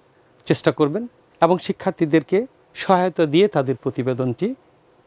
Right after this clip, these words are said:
তৈরি করিয়ে নেবেন। এবং এই প্রতিবেদন তৈরি শেষে প্রতিবেদন আপনি মূল্যায়ন করবেন এবং মূল্যায়ন রেকর্ড সংরক্ষণ করবেন। এবং এই অভিজ্ঞতায় যতগুলি কাজ আছে, সেই কাজগুলি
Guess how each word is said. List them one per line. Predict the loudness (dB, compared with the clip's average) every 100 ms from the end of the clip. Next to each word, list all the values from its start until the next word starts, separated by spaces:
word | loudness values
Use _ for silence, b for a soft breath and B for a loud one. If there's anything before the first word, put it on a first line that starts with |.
| _ 2
তৈরি | 4 2
করিয়ে | -2 -4
নেবেন। | -4 -8 -12 _ _ _ _ 0
এবং | 2 2 0
এই | 0 -2 _ _ 0
প্রতিবেদন | 2 4 2 2 0
তৈরি | 2 2 2
শেষে | -4 -6 0 0 0 _ _ _ -6
প্রতিবেদন | -2 0 0 -2
আপনি | -6 -2 -2 -2 _ _ _
মূল্যায়ন | 0 2 4 2
করবেন | 0 0 0 -2 _ b b -2
এবং | 2 2
মূল্যায়ন | 2 2 2 2
রেকর্ড | 0 0 0 -2 -10 -20 _
সংরক্ষণ | -8 -2 -2 -4 -8 -10
করবেন। | -10 -16 -20 _ _ _ _ _ _ _ _ _ _ 0
এবং | 2 4 0 -4 _ _ _ _
এই | -20 0 2 4 2 -4 _ _ _ _
অভিজ্ঞতায় | 2 2 2 2 2 -2 -6 -18 -6
যতগুলি | -2 0 0 0 0 -2 _ _ _ _
কাজ | 0 0 -4
আছে, | -4 -4 -4 _ -6
সেই | -4
কাজগুলি | 2 0 0 -4